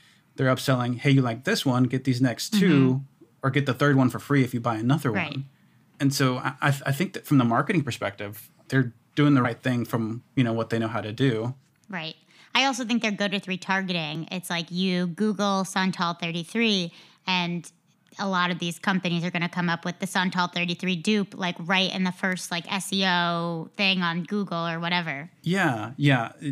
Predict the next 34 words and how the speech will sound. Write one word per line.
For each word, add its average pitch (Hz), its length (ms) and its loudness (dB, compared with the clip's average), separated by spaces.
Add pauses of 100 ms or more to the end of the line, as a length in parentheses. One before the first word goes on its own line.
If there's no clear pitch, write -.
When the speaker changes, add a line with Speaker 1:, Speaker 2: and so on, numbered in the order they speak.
(120)
Speaker 1:
definitely. 156 760 0
They 139 280 2
want 135 400 2
to - 60 -4
make 123 220 -2
sure 123 140 -2
that 113 180 -6
they 120 100 -4
are 123 60 -2
referenced 117 720 -4
in 110 440 -6 (180)
all 135 140 4
the 135 80 2
popular 120 420 -4
keywords 117 920 -6 (340)
and 190 260 4
Speaker 2:
Mm-hmm. 202 80 2
Speaker 1:
even, 185 460 -2 (160)
um, 127 360 -2 (120)
content 156 380 0
creation, 113 460 -6
like 110 160 -12 (420)
searching 139 320 0
Santal 127 340 0
thirty-three 120 360 -6
videos 117 340 -2
on 110 100 -4
TikTok, 113 480 -8
you're 127 120 -2
gonna 139 180 4
find 117 360 -2
the 113 100 -4
same 107 360 -8
dupe 113 220 -8